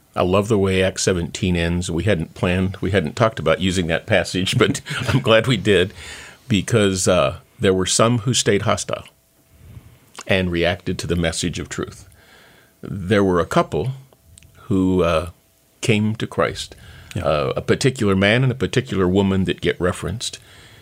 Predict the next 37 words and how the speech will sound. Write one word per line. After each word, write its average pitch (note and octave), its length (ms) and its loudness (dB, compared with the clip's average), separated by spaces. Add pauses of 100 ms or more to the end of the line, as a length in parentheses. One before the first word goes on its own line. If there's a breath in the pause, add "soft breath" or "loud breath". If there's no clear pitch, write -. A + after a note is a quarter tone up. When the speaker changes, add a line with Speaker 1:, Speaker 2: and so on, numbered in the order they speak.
(220 loud breath)
Speaker 1:
And G#2 180 4
then D3 140 2
there E3 80 2
were B2 100 0
some B2 180 2
others C3+ 260 0
that - 120 -4
said, G#2+ 220 2
"We'd, A#2 280 -4
we'd B2 160 2
like C3 200 2
to A#2+ 60 -8
talk B2 220 -2
about A#2+ 240 -2
this B2+ 140 -2
some C3 140 -2
more." C#3 300 -2 (720 loud breath)
What, B2+ 140 0
what - 120 4
a G#2+ 40 2
great A2 480 2
compendium. G2+ 760 0 (340)
We A2 100 2
will, G#2 220 2
we A2+ 100 4
will A#2 140 4
have C3+ 160 0
people G#2+ 320 2
who A2 100 2
will G2 160 4
reject F#2 420 0
the C#3+ 80 2
message. F2+ 460 -2
We G2+ 100 0
will G2+ 120 2
have G2 200 2
people G#2 440 0